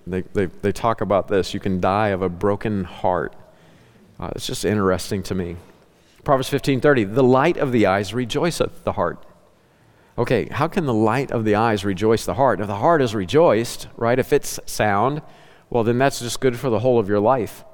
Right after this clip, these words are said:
"A good report maketh the bones fat." Okay, so what's the key to heart hel-, heart health? Good heart, good heart health. Well, I need to keep my eyes on Christ.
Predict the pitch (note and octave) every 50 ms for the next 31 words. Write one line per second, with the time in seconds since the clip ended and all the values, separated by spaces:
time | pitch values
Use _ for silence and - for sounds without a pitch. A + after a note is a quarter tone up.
0 | - _ _ _ _ _ _ _ _ _ - - B2+ A2+ D#3+ E3 D#3+ D3+ C3+ -
1 | - F#3 F#3+ F#3+ C#3+ F2+ A#2 C3+ C#3+ C3+ - C#3+ - - A#2+ A#2+ B2+ B2+ B2 -
2 | - - C#3 B2+ A2 F#2 D2 - - - A#2 A2 - B2+ G2+ F#2+ - C3 A2+ A2+
3 | C#3+ D#3 - - - - - C#3+ C3+ A#2+ G#2+ A2 B2+ A2+ - - G2+ B2+ - -
4 | - - B2+ B2+ A2 D2+ G#2+ A2+ G2 E2+ - - - A2+ C3 A#2+ B2 B2 A2 -
5 | - - - - - - - - D3+ B2 G#2 B2+ C3 - F#2 F#2+ G#2 F#2+ - -
6 | - - - - - - B2+ C#3+ D3 E3 D#3+ C3 - - D3+ - C3 B2+ B2 B2
7 | B2 C3 B2 G#2+ G#2+ G#2 G2 - - D3+ C3+ G#2+ F#2 F2 - - -